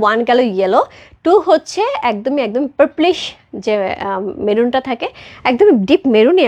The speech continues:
আপু, একটু পার্পল একটা হালকা শেড আসছে। কোড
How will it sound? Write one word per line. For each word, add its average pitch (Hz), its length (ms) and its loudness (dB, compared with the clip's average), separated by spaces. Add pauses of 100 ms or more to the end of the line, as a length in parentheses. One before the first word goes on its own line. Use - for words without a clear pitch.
আপু, 214 140 -4 (520)
একটু - 160 0 (120)
পার্পল 269 380 0
একটা 381 140 -4 (100)
হালকা 330 360 0 (280)
শেড 233 160 -4
আসছে। - 360 -10 (840)
কোড 254 140 2